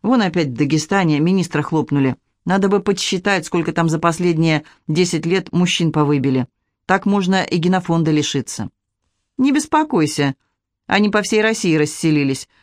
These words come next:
тем более у них там все перепутано. За наш генофонд надо бояться. Я двух девок сделал, теперь дело за ними, пускай мужиков нормальных находят. И чтоб мне достойную старость». Жена усмехнулась. «Хм, для этого им нужно образование дать».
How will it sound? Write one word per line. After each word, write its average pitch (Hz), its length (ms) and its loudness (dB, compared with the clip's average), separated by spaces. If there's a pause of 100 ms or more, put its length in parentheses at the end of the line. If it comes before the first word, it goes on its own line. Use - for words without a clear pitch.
(160)
тем 208 200 2
более 208 300 2
у - 20 2
них 175 160 -2
там 180 160 2
все 262 220 0
перепутано. 151 720 0 (400)
За 214 240 0
наш 254 240 2
генофонд 160 500 0
надо 151 220 2
бояться. 147 680 -2 (480)
Я 170 180 0
двух 175 220 0
девок 180 260 0
сделал, 160 480 0 (300)
теперь 190 300 -2
дело 180 240 2
за 160 160 0
ними, 175 220 0
пускай 190 300 -2
мужиков 180 420 0
нормальных 139 460 0
находят. 143 500 -4 (320)
И 147 80 -4
чтоб 240 260 -2
мне 202 200 2
достойную 175 560 0
старость». 135 560 -2 (420)
Жена 139 320 0
усмехнулась. 139 680 -2 (300)
«Хм, 320 220 0 (360)
для 208 160 0
этого 240 300 0
им 240 140 2
нужно 240 280 2
образование 202 680 0
дать». 135 360 -2